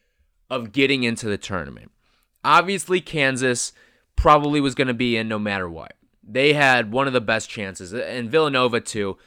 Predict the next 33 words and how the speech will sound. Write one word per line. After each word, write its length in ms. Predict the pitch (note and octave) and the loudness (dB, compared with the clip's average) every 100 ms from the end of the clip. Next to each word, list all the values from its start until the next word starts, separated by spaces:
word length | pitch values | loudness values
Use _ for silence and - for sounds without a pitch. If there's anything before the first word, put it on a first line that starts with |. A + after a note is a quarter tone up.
| _ - | _ 2
They, 160 | D3 | 2
those 340 | C#3 E3+ F#3+ - | 6 6 6 0
two 500 | - E3 D3 C3+ - _ - | -2 -2 0 -4 -8 _ -2
always 360 | D3+ C#3+ C#3+ | 0 2 -2
felt 260 | - C#3 A#2+ | 0 0 2
like 180 | B2 G#2 | 0 2
they 140 | A#2 | 2
were 200 | A2 G#2 - | 2 0 -4
in. 340 | F#2+ F2 - _ _ _ _ _ _ _ _ _ | -8 -10 -20 _ _ _ _ _ _ _ _ _
Carolina 540 | F3 G#3+ A3+ G3 F#3+ | 0 2 4 4 4
started 300 | F3 F3+ D#3+ | 4 2 2
to 60 | D3 | -2
play 220 | - D3+ | 2 2
their 160 | C3+ C3 | 4 2
way, 640 | A#2+ B2 G#2+ G2 F#2+ F2 _ _ _ _ A#2 | 4 6 6 2 -2 -6 _ _ _ _ -12
uh, 80 | - | -6
into 260 | D#3 D3+ D3 | -4 -4 -4
the 100 | C3 | 0
bubble 360 | A2+ B2+ A#2+ | 4 4 4
conversation 760 | A2+ A2+ G#2+ G#2 - G#2+ F#2+ A2+ | -2 -2 -2 -4 -4 -4 -4 -8
a 40 | C3 | -6
little 260 | F#3+ D#3+ | 0 0
bit, 380 | G#2+ G#2+ G#2 - _ _ _ | 2 0 0 -4 _ _ _
but 100 | B2 | -2
that 180 | B2+ A2+ | 0 2
win 180 | D3+ | 2
over 200 | F3+ F#3 | 4 2
Louisville 420 | F3 F3+ E3+ D#3 E3+ | 4 6 4 2 -4
certainly 400 | - C#3 A#2 C#3 | -4 -6 -4 -4
going 220 | A2+ A2+ | -4 -4
to 60 | |
help 360 | G2+ C#3+ C#3 _ | -4 -4 -4 _
them. 280 | - - | -16 -16